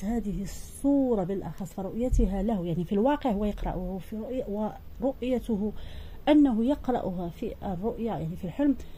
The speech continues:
تدل على أن هناك مكافأة من الله سبحانه وتعالى سيحصل على، على حسب عدد الآيات التي يقرأها. بالنسبة للمرأة المتزوجة،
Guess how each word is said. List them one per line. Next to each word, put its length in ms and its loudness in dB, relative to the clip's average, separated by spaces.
تدل 320 4
على 300 2
أن 420 -2
هناك 520 2
مكافأة 840 0
من 160 0
الله 240 -2
سبحانه 400 -4
وتعالى 600 -4
سيحصل 640 2
على، 220 0
على 320 -2
حسب 560 2
عدد 500 2
الآيات 580 2
التي 220 -4
يقرأها. 400 -8
بالنسبة 580 6
للمرأة 460 2
المتزوجة، 1040 0